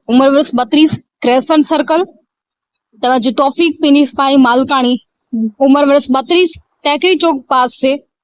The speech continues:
સહિતના કુલ નવ લોકોની અટકાયત કરી રોકડ રૂપિયા એક લાખ છ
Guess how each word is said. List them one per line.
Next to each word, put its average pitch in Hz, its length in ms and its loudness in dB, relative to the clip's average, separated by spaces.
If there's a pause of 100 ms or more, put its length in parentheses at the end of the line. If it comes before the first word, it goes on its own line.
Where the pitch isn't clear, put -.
(140)
સહિતના 285 600 0 (480)
કુલ 277 120 4
નવ 269 240 4
લોકોની 311 500 4
અટકાયત 254 340 -2
કરી 254 240 0 (300)
રોકડ 302 400 2
રૂપિયા 247 420 0 (640)
એક 285 200 0
લાખ 302 300 -2 (180)
છ - 140 -4